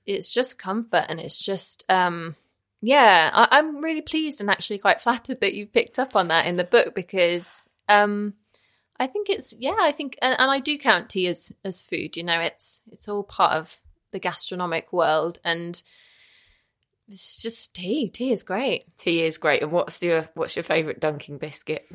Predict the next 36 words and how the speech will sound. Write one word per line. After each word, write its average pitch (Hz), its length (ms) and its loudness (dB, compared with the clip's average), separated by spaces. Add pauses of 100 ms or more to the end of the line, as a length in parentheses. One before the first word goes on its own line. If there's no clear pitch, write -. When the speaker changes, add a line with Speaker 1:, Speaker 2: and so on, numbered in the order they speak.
(520)
Speaker 1:
Oh, 196 100 -12
I 180 100 -8
like 233 260 -4
a 226 60 0
ginger 226 420 -2
biscuit. 185 800 -6 (120)
Speaker 2:
I 254 120 0
was 285 120 -8
gonna 339 200 -8
say 403 300 -12
that. - 180 -20 (240)
Speaker 1:
I 240 180 10
Speaker 2:
Ginger 311 320 2
nut. 269 260 6
I 202 100 2
love 196 200 4
a 240 40 0
ginger 311 380 -2
nut. 247 480 -6
Speaker 1:
<laughs> - 40 0
I 240 80 6
could, 254 440 -2
I 208 100 -2
could - 220 -16
pretty 302 200 -2
much 175 200 -2
dunk 185 240 -4
any 220 160 0
biscuit, 190 420 -6
though. 165 300 -4 (400)
Speaker 2:
Other 175 180 -2
biscuits - 460 -10
are 135 160 -4
available. 160 520 -16 (200)
Speaker 1:
Mm. 202 320 -8
Speaker 2:
Yeah. 320 140 -8